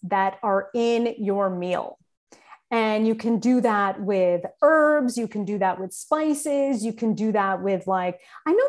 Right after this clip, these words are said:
people started, like, really hating on the word, uh, superfood, but I still like it, you know, whatever.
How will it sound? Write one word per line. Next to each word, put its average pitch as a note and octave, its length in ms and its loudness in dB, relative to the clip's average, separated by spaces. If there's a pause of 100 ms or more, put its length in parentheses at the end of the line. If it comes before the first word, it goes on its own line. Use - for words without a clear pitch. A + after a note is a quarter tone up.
(120)
people A4+ 260 0
started, D#4 440 0
like, A3 220 2
really C#4+ 220 2
hating A3 460 2
on A3+ 100 0
the G3 60 0
word, F#3 320 0 (160)
uh, E3+ 240 2
superfood, C4 680 0
but C#4+ 160 4
I F4+ 160 2
still C5+ 480 2
like G3 320 2
it, F3+ 300 -2
you A3+ 100 -2
know, A#3+ 200 0
whatever. C4 760 2